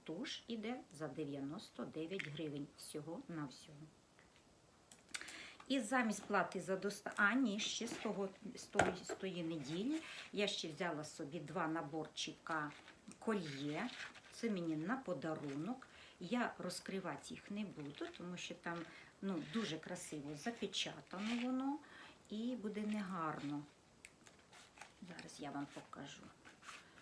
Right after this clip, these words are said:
Ось так. Ось така є тут пломбочка. Бачите, кружочок такий.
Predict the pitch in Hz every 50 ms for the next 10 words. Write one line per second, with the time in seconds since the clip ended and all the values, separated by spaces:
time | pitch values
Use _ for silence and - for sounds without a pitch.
0 | - - - - - - - - 190 175 - - - - - 165 - - - -
1 | - - - - - - - - - - - - - - - - - - - -
2 | - - - - - - - - - - - - - - - - - - - 175
3 | 175 - - - - - - 170 160 156 160 151 147 - - - - - - -
4 | - 156 - - - - 226 262 302 294 262 - 160 151 - - - - - 165
5 | 160 151 - - - - 185 208 233 233 - - - - - 170 147 - - -
6 | - - 175 170 156 160 151 - - - - - - - - - - - - -